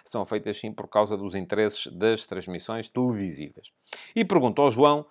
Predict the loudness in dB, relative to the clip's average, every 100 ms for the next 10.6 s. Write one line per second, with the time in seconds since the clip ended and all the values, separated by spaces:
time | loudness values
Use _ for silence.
0 | _ _ -2 4 4 2 0 4 4 4
1 | -4 -2 2 4 4 2 _ _ 2 4
2 | 4 2 0 0 0 0 0 0 0 0
3 | -2 0 0 0 -2 0 2 2 0 -6
4 | -10 -16 -18 -20 _ -20 -20 _ -2 0
5 | 0 0 0 -2 -4 0 2 2 -2 -6
6 | -4 0 0 2 -2 -4 -2 0 0 -2
7 | -10 -6 0 2 2 2 0 2 4 4
8 | 2 0 4 6 6 6 0 -2 -2 -2
9 | 4 6 6 4 0 -2 -2 -4 -2 2
10 | 4 6 2 -4 -12